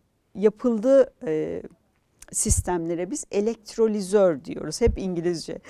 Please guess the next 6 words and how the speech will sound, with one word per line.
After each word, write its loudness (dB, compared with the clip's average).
karşılığından -2
Türkçe'ye -8
dönüştürüyoruz. -6
Electrolyzer, -2
e, 0
elektrolizör 0